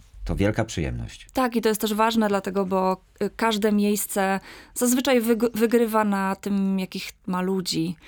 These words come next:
Speaker 2: I ta historia przez nich opowiadana sprawia, że czujemy to, co powinniśmy poczuć w danym miejscu.
Speaker 1: I już pomijam, że warto wiele miejsc oglądać z przewodnikiem.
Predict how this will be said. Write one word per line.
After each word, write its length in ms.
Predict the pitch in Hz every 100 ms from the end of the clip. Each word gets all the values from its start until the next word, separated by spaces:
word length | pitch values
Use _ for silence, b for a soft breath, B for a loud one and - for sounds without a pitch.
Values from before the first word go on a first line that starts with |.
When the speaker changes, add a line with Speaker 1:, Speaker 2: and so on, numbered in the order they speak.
| B B
Speaker 2:
I 80 | -
ta 100 | 190
historia 460 | - 190 214 196
przez 220 | 190 196 185
nich 120 | 190
opowiadana 680 | 185 185 185 180 180 180 170
sprawia, 560 | - - 180 180 175
że 360 | 165 170 170 165 165 - _ -
czujemy 480 | 208 196 185 175 175 - B B B B B -
to, 100 | -
co 180 | 175 180 - -
powinniśmy 420 | 180 185 175 170
poczuć 280 | 165 160 170
w 60 |
danym 240 | 165 165 170
miejscu. 420 | 160 160 - -
Speaker 1:
I 80 | 92
już 160 | 117
pomijam, 420 | - 101 117 123 113
że 260 | 107 104 - -
warto 600 | 71 104 127 120 90 85
wiele 320 | 92 107 98
miejsc 520 | 90 92 107 - - - _ -
oglądać 680 | - 92 98 87 82 85 - -
z 120 | -
przewodnikiem. 680 | - 117 120 110 120 -